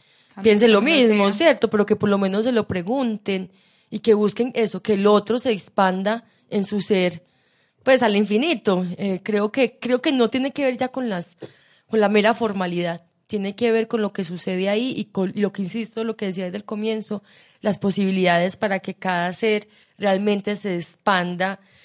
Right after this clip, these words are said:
Speaker 2: eh, eh, en, en su vivencia, en, en su, en, en ese contacto con lo sublime, con lo bello,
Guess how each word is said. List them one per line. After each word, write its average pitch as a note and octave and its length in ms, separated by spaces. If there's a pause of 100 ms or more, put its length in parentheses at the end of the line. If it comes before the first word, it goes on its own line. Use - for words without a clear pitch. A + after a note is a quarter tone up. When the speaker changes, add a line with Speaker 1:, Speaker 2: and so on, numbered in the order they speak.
(220)
Speaker 2:
eh, F3+ 400
eh, F3 360
en, E3+ 320
en F3 140
su F#3 160
vivencia, G#3 1000 (340)
en, F3 500
en F#3 160
su, F3 380
en, F#3+ 140
en G3+ 140
ese G3+ 180
contacto G#3 520
con G#3 120
lo G3 60
sublime, G3 420
con G3+ 180
lo F#3 120
bello, F#3 520